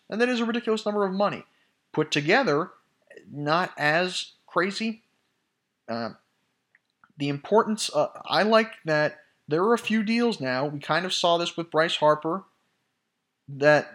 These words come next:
there's the important, and we kind of saw this with D J LeMahieu on a lower level. The import-,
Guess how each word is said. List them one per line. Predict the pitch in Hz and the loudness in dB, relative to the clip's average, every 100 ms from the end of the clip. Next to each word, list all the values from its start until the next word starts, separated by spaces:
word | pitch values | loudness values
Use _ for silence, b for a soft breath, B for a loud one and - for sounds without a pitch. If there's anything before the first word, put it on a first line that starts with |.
| - | -18
there's | 180 156 156 156 147 | -6 -2 0 -2 -4
the | 156 | -8
important, | 147 - 202 170 170 | -8 0 0 0 -4
and | 170 | -6
we | 185 | -6
kind | 190 254 | -4 -2
of | |
saw | 233 | -2
this | 202 | -2
with | 175 143 | -4 -6
D | 185 | -6
J | 165 | -2
LeMahieu | 156 151 151 143 123 101 | -2 0 -2 -4 -6 -8
on | 113 | -6
a | |
lower | 120 127 123 | -4 -4 -2
level. | 127 117 - b b b b b - | -4 -4 -8 b b b b b -12
The | 147 | -4
import-, | 156 151 - 214 | -4 -2 2 2